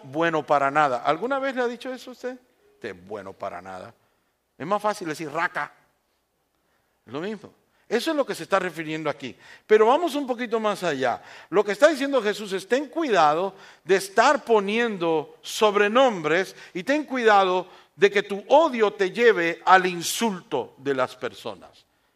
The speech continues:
No se trata simplemente de la palabra tonto o necio o estúpido o cosas así que a la gente le, "Wow, no diga eso, pastor."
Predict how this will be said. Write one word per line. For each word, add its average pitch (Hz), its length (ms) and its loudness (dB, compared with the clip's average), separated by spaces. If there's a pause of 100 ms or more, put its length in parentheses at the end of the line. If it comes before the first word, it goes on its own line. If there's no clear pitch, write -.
(280)
No 214 160 -4
se 359 140 -4
trata 269 280 0
simplemente 190 500 -6
de 165 40 -2
la 135 140 -2
palabra 131 340 0
tonto 127 800 -8 (300)
o 101 100 -14
necio 104 720 -10 (560)
o 113 120 -6
estúpido 117 840 -10 (360)
o 113 140 -12
cosas 156 300 -6
así 151 240 -10
que 151 80 -6
a 120 60 -2
la 101 100 -6
gente 135 320 -12
le, 98 280 -14
"Wow, 208 920 -2
no 143 140 -14
diga 170 260 -8
eso, 160 220 -14
pastor." 135 420 -14